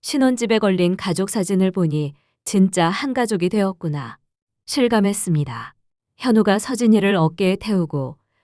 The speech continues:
은지가 행복하게 웃고 있는 모습. 그때는 몰랐습니다. 행복해 보이던 딸에게 또 다른 지옥이 시작될 줄은. 현우는 정말 다정했습니다.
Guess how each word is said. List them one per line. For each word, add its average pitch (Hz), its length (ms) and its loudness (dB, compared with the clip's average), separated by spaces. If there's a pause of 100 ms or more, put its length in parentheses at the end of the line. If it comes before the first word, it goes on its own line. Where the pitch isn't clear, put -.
(140)
은지가 165 460 4
행복하게 226 680 -2
웃고 175 320 2
있는 180 220 4
모습. 160 440 -4 (500)
그때는 180 420 2
몰랐습니다. 170 920 0 (400)
행복해 226 420 0
보이던 196 380 2
딸에게 170 580 -4 (440)
또 214 120 2
다른 190 300 2
지옥이 185 400 0
시작될 196 560 -2
줄은. 143 460 -6 (460)
현우는 180 640 4 (220)
정말 190 400 4
다정했습니다. 190 960 -2